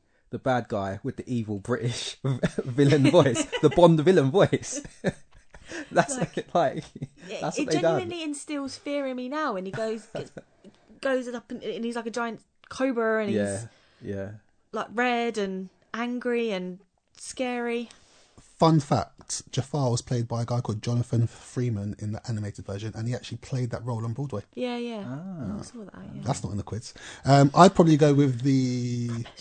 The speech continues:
Speaker 3: live action version as well, purely because it just felt real, and he had a bit of a backstory. The first one was like, "Oh, just, I just didn't
Speaker 2: He's
Speaker 3: believe it
Speaker 2: probably
Speaker 3: as
Speaker 2: more
Speaker 3: much."
Speaker 2: of a real villain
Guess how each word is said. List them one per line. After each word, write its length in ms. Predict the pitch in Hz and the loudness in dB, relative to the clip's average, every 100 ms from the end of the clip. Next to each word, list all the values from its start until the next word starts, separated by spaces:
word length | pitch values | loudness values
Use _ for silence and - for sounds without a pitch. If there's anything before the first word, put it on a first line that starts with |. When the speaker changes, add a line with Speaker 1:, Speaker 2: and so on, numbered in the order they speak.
| - - - | -20 -18 -4
Speaker 3:
live 260 | 127 120 | 0 2
action 300 | 120 - 120 | 0 -2 -6
version 280 | 107 107 107 | -4 -4 -4
as 140 | 107 113 | -6 -6
well, 220 | 107 - | -8 -8
purely 240 | - 165 131 | 0 2 2
because 600 | 123 123 113 110 - - _ _ _ _ _ | 0 0 -4 -6 -10 -16 _ _ _ _ _
it 40 | |
just 120 | 247 | -6
felt 220 | - 131 113 | 0 0 2
real, 340 | 143 147 - _ _ _ _ | 2 2 -2 _ _ _ _
and 180 | 131 127 | -4 0
he 60 | 135 | 2
had 80 | |
a 40 | 127 | 2
bit 100 | 127 | 0
of 80 | 110 | -2
a 20 | |
backstory. 520 | 127 110 - 131 127 | -4 -4 -4 0 0
The 40 | |
first 300 | 123 165 156 | 0 2 4
one 140 | 147 131 | 4 2
was 100 | 120 | 2
like, 140 | 123 - | -2 -2
"Oh, 180 | 165 135 | -4 -4
just, 200 | - - | -10 -6
I 40 | - | 0
just 140 | 170 - | 0 2
didn't 120 | 170 | 2
Speaker 2:
He's 60 | 127 | 4
Speaker 3:
believe 180 | 156 | 4
it 20 | 233 | 4
Speaker 2:
probably 60 | |
Speaker 3:
as 80 | 262 | 2
Speaker 2:
more 100 | 277 | 4
Speaker 3:
much." 80 | 269 | 2
Speaker 2:
of 40 | 226 | 2
a 80 | |
real 300 | 202 220 190 | 0 0 0
villain 420 | 180 202 170 120 | -2 -4 -4 -6